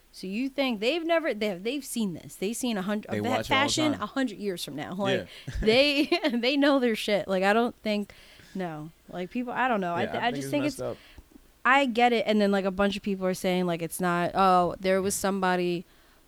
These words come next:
Speaker 1: who, um, I think didn't get disqualified, but then it came out, I don't know how this is possible. I guess she didn't take the, st-, she wasn't doing steroids or, like, some type of performance
Speaker 2: Yeah,
Speaker 1: enhancing
Speaker 2: enhancing
Speaker 1: thing.
Speaker 2: drug.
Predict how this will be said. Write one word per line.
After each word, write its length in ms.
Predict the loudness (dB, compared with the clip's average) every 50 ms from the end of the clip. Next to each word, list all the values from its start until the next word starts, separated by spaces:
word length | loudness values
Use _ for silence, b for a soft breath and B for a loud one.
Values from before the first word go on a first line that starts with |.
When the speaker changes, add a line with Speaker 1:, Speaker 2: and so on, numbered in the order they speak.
| -14 -6
Speaker 1:
who, 500 | -2 0 2 2 2 2 0 0 -2 -4 -6
um, 600 | -4 -4 -2 0 0 0 0 -2 -2 -4 -4 -6 -8 -10 _ _ -8
I 60 | -8
think 360 | -6 -4 -4 -4 -4 -6 -4 -2
didn't 280 | 0 0 2 0 0
get 220 | 0 0 0 0 -2
disqualified, 800 | -6 -8 -4 -2 0 0 0 0 0 -2 -2 0 0 0 -2 -2
but 140 | -4 -4 -2
then 120 | -2 -2
it 80 | -2 -4 -4
came 280 | -4 -2 -2 -2 -2 -2
out, 360 | -2 -2 -2 -2 -2 -4 -8 b b b b b b b b b b b b b b -4
I 100 | -2 0
don't 120 | 2 2
know 120 | 2 2 2
how 580 | 0 -4 -6 -4 -2 0 0 0 0 -2 -4 -8 -12 _ _ -8
this 140 | -8 -8
is 100 | -8 -8
possible. 480 | -8 -8 -6 -6 -6 -6 -8 -6 -4 -2
I 120 | -2 -2
guess 200 | 0 0 0 0
she 200 | 0 -2 -2 -4 -6 -4 0
didn't 360 | 2 2 2 2 0 -4 -4
take 280 | -4 -4 -4 -4 -4 -6
the, 360 | -4 -4 -2 -2 -2 -4 -6
st-, 280 | -10 -14 -14 -10 -8 -6
she 140 | -6 -4 -2
wasn't 300 | -2 -2 -2 -4 -4 -6
doing 180 | -6 -6 -6
steroids 500 | -6 -6 -4 -4 -2 -2 0 0 0 0
or, 200 | -2 -4 -4 -4
like, 180 | -6 -6 -8 -8 _ -14 -10
some 200 | -8 -6 -4 -4
type 180 | -4 -6 -8 -10
of 60 | -16
performance 720 | -20 -20 -12 -6 -4 -2 0 0 0 0 -2 -2 -4 -6 -6
Speaker 2:
Yeah, 80 | -6 -6 -6
Speaker 1:
enhancing 100 | -4 -2
Speaker 2:
enhancing 300 | -2 -2 -2 -4 -4 -6
Speaker 1:
thing. 180 | -6 -4 -6 -6
Speaker 2:
drug. 120 | -6 -8